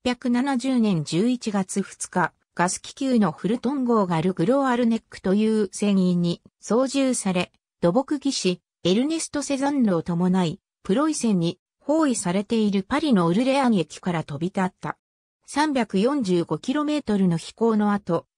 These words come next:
フルトン号はコセダンジュに到着した。第一次世界大戦では、十八人のコセダンジュ出身者が戦死した。第二次世界大戦では、犠牲者はなかっ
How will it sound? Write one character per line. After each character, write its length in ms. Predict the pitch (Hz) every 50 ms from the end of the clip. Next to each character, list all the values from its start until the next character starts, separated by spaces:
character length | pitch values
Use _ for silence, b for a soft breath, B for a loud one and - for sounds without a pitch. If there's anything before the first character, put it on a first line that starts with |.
| _ _
フ 180 | _ - 202 208
ル 120 | 262 294
ト 140 | - 285 302
ン 100 | 320 294
号 200 | 233 208 190 175
は 200 | 170 170 170 - _ _ _ _
コ 140 | _ - 185
セ 180 | - - 277 277
ダ 100 | 294 302
ン 140 | 302 277 226
ジ 120 | 202 208
ュ 80 | 185 175
に 160 | 180 196 196
到 280 | 196 - - 190 208 220
着 300 | - 214 196 - 196 175
し 120 | - -
た。 220 | - 165 147 139 - _ _ _ _ _ _ _ _ _
第 320 | 233 269 302 294 247 240
一 200 | 233 208 - 277
次 100 | 262 214
世 140 | - - 160
界 220 | - 233 254 269
大 220 | 262 - 247 247 233
戦 240 | - 226 220 208 190
で 120 | 170 156
は、 200 | 156 147 156 - _ _ _ _ _
十 220 | - 180 208 269 302
八 320 | 294 - 294 - - 294
人 240 | 294 269 240 202 180
の 120 | 175 160
コ 140 | - - 185
セ 220 | 185 - 226 226
ダ 140 | 214 247 247
ン 80 | 247 208
ジ 160 | 170 - 160
ュ 180 | 151 143 120 - _ _ _ _
出 400 | - - 208 214 202 - - 262
身 100 | 285 294
者 220 | 269 - - 202 170
が 140 | 160 151 143
戦 240 | - - 165 208
死 160 | 214 - 220 190
し 120 | - -
た。 220 | - 165 156 - - _ _ _ _ _ _ _ _ _ -
第 260 | 214 269 320 320 277
二 160 | 214 240 269
次 140 | 240 226 214
世 180 | - - 196 196
界 220 | - 240 262 269
大 220 | - 254 254 247
戦 240 | 233 - 226 214 202
で 100 | 185 170
は、 220 | 165 156 156 156 _ _ _ _ -
犠 100 | 165 151
牲 260 | - 277 302 302 277
者 200 | - - 208 175
は 140 | 160 147 147
な 140 | 151 165
か 100 | - 214
っ 80 | 180 -